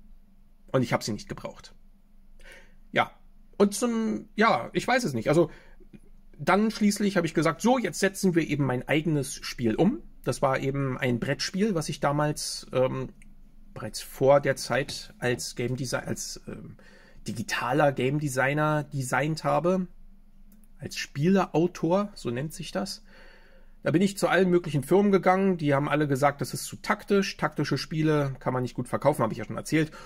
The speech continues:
Und deswegen habe ich gesagt, das ist ein guter Einstieg.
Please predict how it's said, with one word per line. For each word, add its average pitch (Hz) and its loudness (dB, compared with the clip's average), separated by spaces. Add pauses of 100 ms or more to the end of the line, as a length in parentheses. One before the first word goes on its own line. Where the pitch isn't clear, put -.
Und 185 2
deswegen 190 4 (520)
habe 139 0
ich - -8
gesagt, 151 0
das 196 2
ist 175 -2
ein 139 -2
guter 240 4
Einstieg. 165 -2